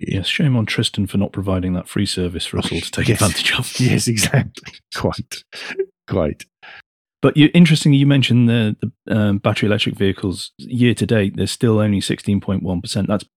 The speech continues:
Speaker 1: that's brilliant compared to
Speaker 2: Hmm.
Speaker 1: previous years, but it's still nowhere near next year's requirement.
Speaker 2: No, it's not.
Speaker 1: Just to remind everyone, next year, unless there is a huge jump in percentages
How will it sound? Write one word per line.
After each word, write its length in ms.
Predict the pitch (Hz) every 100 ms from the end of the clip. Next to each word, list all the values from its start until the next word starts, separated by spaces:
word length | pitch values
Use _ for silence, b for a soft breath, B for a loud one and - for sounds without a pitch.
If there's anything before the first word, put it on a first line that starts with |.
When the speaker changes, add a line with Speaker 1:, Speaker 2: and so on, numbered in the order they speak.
| -
Speaker 1:
that's 160 | 113 - -
brilliant 460 | 160 113 92 160 _ -
compared 380 | 110 107 117 110
to 220 | - 104
Speaker 2:
Hmm. 140 | 120 87 - _ _ -
Speaker 1:
previous 400 | - 113 95 -
years, 300 | 82 85 - _ _ _ _
but 100 | 101
it's 120 | 98
still 180 | - 120
nowhere 400 | 113 123 117 110
near 480 | 117 113 98 107 107 _ _ _ _ _ _
next 320 | 104 117 - -
year's 200 | 107 98
requirement. 600 | 95 - 104 87 104 117 _ _ -
Speaker 2:
No, 280 | 117 92 76 _ _ _ _ _ -
it's 200 | 101 -
not. 140 | - - _ _ _ _
Speaker 1:
Just 200 | - 123
to 80 | -
remind 360 | 110 117 117 98
everyone, 500 | 95 92 98 104 110 _ _ -
next 300 | 117 - 104
year, 320 | 98 95 -
unless 360 | 104 107 110 -
there 160 | 104
is 100 | 104
a 60 | 95
huge 420 | - 139 120 -
jump 380 | - 90 92 - _ _ _ -
in 120 | 110
percentages 800 | 95 95 113 98 85 80 101 -